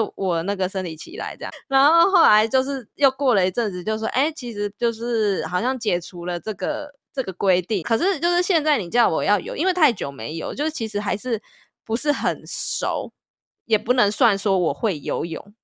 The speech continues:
可是我觉得至少是不怕水，因为以前小时候我是超怕水，因为我曾经就是有去那个乡下玩水，然后可能有跌进水里过，所以就是会很怕水，但之后就是有比较不怕水的这样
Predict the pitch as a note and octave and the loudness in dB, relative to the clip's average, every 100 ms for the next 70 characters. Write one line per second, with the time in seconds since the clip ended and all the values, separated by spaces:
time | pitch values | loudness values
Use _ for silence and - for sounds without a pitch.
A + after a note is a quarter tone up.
0 | - A#3+ D4+ E4 G#3 A3+ C4+ - D4 A3 | -4 0 2 2 2 4 4 2 -2 0
1 | F#3+ B3+ - F3+ B3 F3 - C3 A3+ C#4 | 0 -2 -4 -2 0 0 0 -4 -4 -4
2 | B3+ G3+ F#3+ G3 E3+ G#3 F#3+ G3+ G#3+ E3+ | -4 -8 -6 -4 0 2 0 -2 -2 0
3 | E3+ F#3+ D3+ - C#3+ A#3+ A3 F#3+ F3 G3 | 2 2 -2 -2 -4 -2 -4 -4 -6 -4
4 | G#3 A3 A3 G#3+ - _ _ _ G3+ F#3+ | -4 -4 -6 -8 -10 _ _ _ -4 -4
5 | C4+ B3+ G#3 G3 - A3+ G3+ G#3 G3+ A3+ | -2 0 2 0 0 -2 0 0 2 2
6 | F#3 D#3+ D#3+ - F3 D#3+ F#3+ G#3+ F3 D#3+ | 4 2 0 -2 -2 0 -2 -2 -4 -6
7 | - E3+ E3 G#3+ G3 E3 E3+ C3 F#3 D#3 | -8 -8 -6 -8 -6 -6 -6 -8 -10 -8
8 | E3+ D#3+ - _ _ - G#3+ A3 G#3 G3 | -8 -8 -12 _ _ -8 -4 -2 -2 -2
9 | - - F3 - - - G3+ A3 G#3 G#3 | -8 -8 -8 -8 -10 -6 -6 -4 -4 -4
10 | F#3 F#3 G3 F#3+ D3+ E3+ - E3+ E3+ C#3+ | -4 -4 -4 -6 -4 -4 -2 -4 -4 -6
11 | - F3 - - - - - | -8 -6 -6 -12 -16 -14 -14